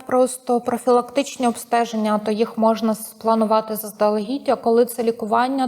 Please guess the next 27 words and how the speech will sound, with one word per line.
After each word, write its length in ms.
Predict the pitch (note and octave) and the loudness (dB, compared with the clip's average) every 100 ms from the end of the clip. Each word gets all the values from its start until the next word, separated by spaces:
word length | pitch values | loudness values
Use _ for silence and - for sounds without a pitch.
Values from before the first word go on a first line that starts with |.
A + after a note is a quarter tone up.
| - | -4
то 60 | A3+ | -2
теж, 380 | B3 C4 - | 0 0 -2
е, 220 | A3 A3+ G3+ | -2 0 0
для 420 | G#3+ A3+ A#3 A3+ - - - - - | 2 4 4 0 -10 -20 -20 -20 0
того, 240 | A#3+ A3+ | 4 4
щоб 200 | A3+ A3 | 0 -4
побачити 580 | A3+ G#3 A#3 A3+ - G#3+ | -4 0 0 0 -6 -6
динаміку 720 | F#3+ A3 A3+ A3+ G#3 G#3 G#3 | 0 2 4 4 2 -2 -2
лікування, 640 | G3+ G3+ G3+ A3 B3+ B3+ | -2 -2 0 2 2 0
теж 280 | A3 A3 A3+ | 2 2 0
заздалегідь 580 | A3 G3+ G#3 G#3 A3 A3 | -2 -2 -2 0 -4 0
можна 280 | G#3 G3+ G#3 | -2 -2 -6
спланувати 640 | - G#3+ G3+ G#3 A3 G#3 | -4 -4 -2 0 -2 -2
ці, 220 | - - | -14 -6
е, 200 | G#3 G3+ - F#3+ | -4 -2 -2 -4
обстеження. 600 | F#3+ - G3 F#3 F#3 F#3 - - - - - - - | -6 -6 -6 -4 -8 -10 -14 -20 -20 -20 -20 -20 -6
Е, 280 | G3 G3+ G3 G3 - | -2 0 -2 -4 -16
можливо, 640 | G#3 G#3+ A3 A#3+ C#4+ D#4 D4+ | -2 0 2 2 2 4 2
не 200 | C#4+ C4 | 2 0
завжди 440 | C#4 D4 C4+ A3+ | 0 0 0 0
лікарі 380 | A3+ A3+ A#3+ B3+ | 0 0 0 -2
повідомляють 840 | B3+ A3+ G#3+ A3+ A3+ A#3+ A#3 G#3 | -2 -2 0 -2 2 2 2 -2
про 140 | - G#3 | -6 -4
них, 260 | G3+ G3 | -2 -4
тому, 440 | - G#3 A#3 B3+ B3 | -6 -2 0 2 2
е, 320 | G#3 G#3 G3+ G3+ - - | 0 -2 -2 -6 -16 -6
ну, 280 | G#3+ A3+ | 0 0